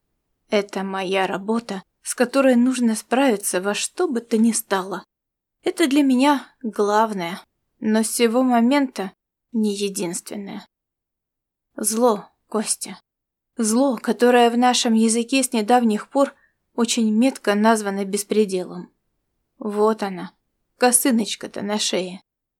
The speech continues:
Думала, по ошибке меня Ванька. Уж простить хотела. Оплошность. Если это на самом деле оплошность, простить ещё можно. А вот зло, беспредел,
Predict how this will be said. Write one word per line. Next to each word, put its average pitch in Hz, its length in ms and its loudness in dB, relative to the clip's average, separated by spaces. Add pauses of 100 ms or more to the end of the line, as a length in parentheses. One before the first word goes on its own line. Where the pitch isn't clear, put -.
(200)
Думала, 302 600 2 (220)
по 302 240 4
ошибке - 560 -4
меня 202 400 -2
Ванька. 196 480 -4 (500)
Уж 240 220 -4
простить - 460 -4
хотела. - 540 -6 (260)
Оплошность. 302 800 -4 (420)
Если 233 320 2
это 220 220 0
на 240 160 2
самом 202 480 -2
деле 220 260 4
оплошность, 208 840 -2 (180)
простить 254 500 -2
ещё 285 300 0
можно. 233 540 -2 (480)
А 202 180 2
вот 202 480 -4 (320)
зло, 202 680 -4 (560)
беспредел, 214 1000 0